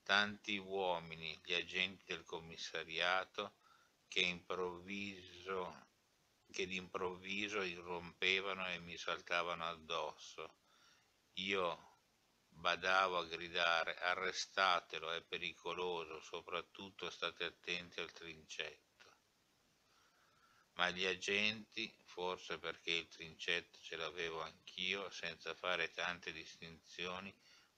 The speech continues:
presero anche me e mi trasportarono di peso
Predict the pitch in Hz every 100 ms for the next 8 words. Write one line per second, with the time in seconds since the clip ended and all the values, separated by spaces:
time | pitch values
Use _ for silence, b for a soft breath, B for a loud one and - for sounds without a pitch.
0 | _ 90 87 85 87 85 82 82 - 87
1 | 87 92 95 - 85 82 80 - 85 -
2 | - 82 - 90 82 80 78 78 82 -
3 | 85 85 87 87